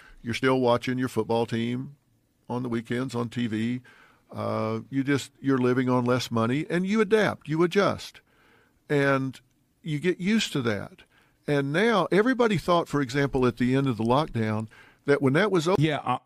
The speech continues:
Speaker 2: dude, there's no way. This is the worst way to make this argument. What the f-? Why would you start with the disabled people? Like,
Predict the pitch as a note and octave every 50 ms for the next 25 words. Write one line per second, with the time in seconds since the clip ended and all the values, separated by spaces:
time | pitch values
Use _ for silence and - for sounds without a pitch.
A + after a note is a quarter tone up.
0 | - C3 A#2 B2+ C#3 C3 A#2+ A2 A2 A2+ C#3 C#3+ D3+ C#3+ C3+ C#3 D3 D3+ D#3+ D#3+
1 | E3 D#3 C3+ A2 G#2+ A#2 C3 C#3 D3 C#3+ C3 A2+ G#2+ G2+ D#2 - - E3+ F3 E3
2 | G3 G3+ F3 F3+ G#3 F3+ B2+ A#2+ D3 E3+ F#3 F#3 D#3+ - D#3+ F3 F3+ F3+ E3+ D3+
3 | C#3+ D3+ E3 E3+ - D#3+ D#3+ C#3 D3+ C#3+ D#3+ F3+ F3 D#3 C#3+ B2+ A2+ G#2 - A#2+
4 | D3+ D#3+ - - E3+ D3 - _ _ _ _ _ _ - - C3 C3+ C#3+ E3+ F#3+
5 | F#3+ G#3 F3 G3 G3 E3+ - - - - E3 F#3 F#3 - F3 F3 C#3+ E3 C3+ A#2
6 | C#3 D#3 D3 - D#3 C#3+ D#3+ F3+ F3 F#3 E3 C3 A#2 - B2+ A#2+ A2+ - - F2
7 | - - - - D#3 D#3 C#3+ -